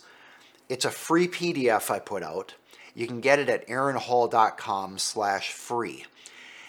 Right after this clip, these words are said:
And one reason I encourage you to get this is not just for the list of issues, but I send follow-up emails to subscribers explaining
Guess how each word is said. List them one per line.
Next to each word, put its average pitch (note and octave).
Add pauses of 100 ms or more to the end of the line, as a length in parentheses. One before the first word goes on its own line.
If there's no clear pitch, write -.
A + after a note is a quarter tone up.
And A#2+ (120)
one F3
reason E3+ (120)
I C3
encourage C3+
you C3
to A2
get A#2
this A2
is A2+ (560)
not D3
just C#3
for C#3
the A2+
list A2+
of D#3
issues, E3+ (580)
but D3
I C#3+
send E3+
follow-up E3
emails A#2
to A#2+
subscribers G#2+ (360)
explaining F3